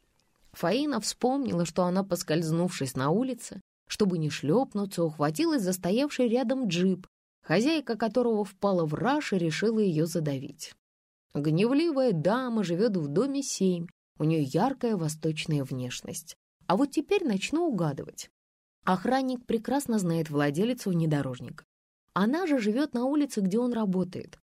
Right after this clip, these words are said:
У нашего героя родилась идея отправить полицию по ложному следу, а потом пойти к...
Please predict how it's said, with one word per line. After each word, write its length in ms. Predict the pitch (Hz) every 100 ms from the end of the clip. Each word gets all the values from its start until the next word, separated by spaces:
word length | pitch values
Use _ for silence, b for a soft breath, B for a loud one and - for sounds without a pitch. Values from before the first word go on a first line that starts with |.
| _
У 60 | 208
нашего 280 | 311 254 226
героя 460 | 185 233 311 302
родилась 560 | 202 175 180 208 226 214
идея 420 | 185 165 147 123 - _ _ _ _
отправить 580 | 220 - 247 208 156 -
полицию 520 | 160 294 370 - 208
по 100 | 160
ложному 460 | 147 277 277 170
следу, 440 | 143 131 131 131 - B 214 -
а 100 | 165
потом 560 | 156 143 - 208 415 440
пойти 680 | 196 170 156 - 180 151 -
к... 520 | - - 135 139 127